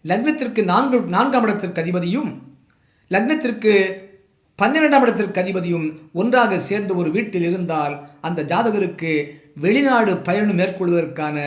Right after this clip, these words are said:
வாய்ப்புகள், அதிர்ஷ்டங்கள் கிடைக்கும் என்ற, என்ற ஜோதிட ரீதியான கருத்தினை சொல்ல கேட்டீர்கள்.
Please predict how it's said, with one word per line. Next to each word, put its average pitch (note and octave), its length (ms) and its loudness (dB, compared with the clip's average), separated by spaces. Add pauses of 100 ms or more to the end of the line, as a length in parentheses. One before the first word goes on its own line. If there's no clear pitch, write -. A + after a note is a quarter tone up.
(400)
வாய்ப்புகள், F#3 600 0 (280)
அதிர்ஷ்டங்கள் F3+ 640 -2
கிடைக்கும் F3 560 -4 (200)
என்ற, F3 220 0 (240)
என்ற E3+ 280 -2
ஜோதிட A3 420 2
ரீதியான F3+ 420 0
கருத்தினை E3 480 -6
சொல்ல E3 240 -4
கேட்டீர்கள். C#3+ 640 -6